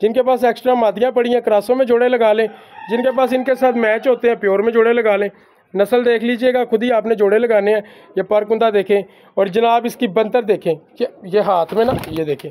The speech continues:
हाथ में नहीं टिक रहा जनाब, इनको जनाब हाथ हूथ लगाए ही नहीं गए। सारे परिंदे healthy active हैं। आपको सियालकोटी पट्ठे का शौक करवाता हूँ।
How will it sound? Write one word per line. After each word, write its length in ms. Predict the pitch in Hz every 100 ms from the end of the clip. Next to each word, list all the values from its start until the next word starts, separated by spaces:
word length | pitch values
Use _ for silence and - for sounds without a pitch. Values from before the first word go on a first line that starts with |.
| - _ - -
हाथ 280 | 208 190 190
में 80 | 220
नहीं 100 | 233
टिक 220 | 214 196
रहा 140 | 196
जनाब, 340 | 196 185 175 180 214 208 _ _ 233
इनको 220 | 254 285
जनाब 280 | 285 294 285
हाथ 240 | 269 226
हूथ 180 | 285 254
लगाए 320 | 254 254 254
ही 60 | 285
नहीं 140 | 294
गए। 160 | 240 202
सारे 280 | 233 247 269
परिंदे 280 | 262 254 285
healthy 340 | 262 208 240 247
active 280 | 233 262
हैं। 100 | 269 262 - _ 208
आपको 240 | 233 262
सियालकोटी 560 | 262 233 233 247 269 277
पट्ठे 260 | 233 254
का 120 | 277
शौक 240 | 269 247 247
करवाता 360 | 262 240 247
हूँ। 120 | 277